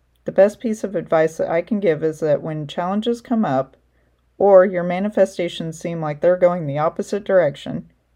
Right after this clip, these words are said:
just remember to be kind to yourself. It is okay to cry and feel emotional. Just do your best to come out of that state as quickly as you can.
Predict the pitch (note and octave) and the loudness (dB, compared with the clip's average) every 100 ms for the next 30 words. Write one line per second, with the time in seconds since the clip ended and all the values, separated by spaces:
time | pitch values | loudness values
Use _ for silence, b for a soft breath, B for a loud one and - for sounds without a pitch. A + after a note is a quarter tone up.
0 | _ - G3 - G#3+ G#3 F#3+ F3+ F3+ D#3+ | _ -10 -8 -4 -2 0 -2 -4 -6 -8
1 | - C#3+ C#3 C#3 - - - - _ _ | -8 -6 -6 -8 -8 -8 -8 -12 _ _
2 | _ _ _ _ _ _ _ F3+ F3 E3 | _ _ _ _ _ _ _ -4 -2 0
3 | - F#3 B3 G3+ G#3 G3+ F3+ F3 E3 E3+ | 2 2 2 -4 -2 2 2 0 -2 -4
4 | D#3+ D#3 D3 C#3+ - - - _ _ _ | -4 -4 -6 -8 -10 -12 -12 _ _ _
5 | _ _ _ G3 G3+ A3 G#3+ G3+ F#3 E3+ | _ _ _ -4 -2 -2 0 2 2 2
6 | - - D3+ C#3+ F#3 G#3 F3+ - - E3 | -2 -10 -8 -4 -4 0 0 -2 -4 -4
7 | D3 D#3+ D3 E3 D3+ C#3 C3+ C#3+ - D#3 | -4 -8 -6 -6 -2 -4 -4 -10 -12 -10
8 | - - | -12 -14